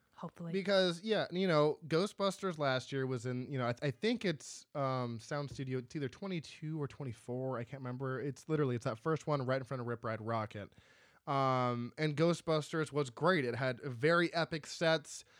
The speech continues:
Speaker 2: The sets were very detailed, and I really love Ghostbusters. Everyone was like, "Oh, it's not horror, oh." And you know what? Fucking Beetlejuice technically isn't horror either. It's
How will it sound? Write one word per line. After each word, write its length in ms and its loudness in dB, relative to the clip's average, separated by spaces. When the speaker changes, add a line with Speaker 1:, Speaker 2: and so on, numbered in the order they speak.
Speaker 2:
The 100 -2
sets 280 2
were 80 -2
very 680 8
detailed, 560 2
and 220 2
I 140 4
really 300 2
love 200 2
Ghostbusters. 560 -2
Everyone 440 0
was 100 -2
like, 180 -4
"Oh, 280 -2
it's 180 -12
not 180 -4
horror, 500 -2
oh." 480 -4
And 100 -2
you 80 0
know 120 2
what? 240 0
Fucking 380 -2
Beetlejuice 560 2
technically 580 0
isn't 260 0
horror 440 2
either. 380 0
It's 180 2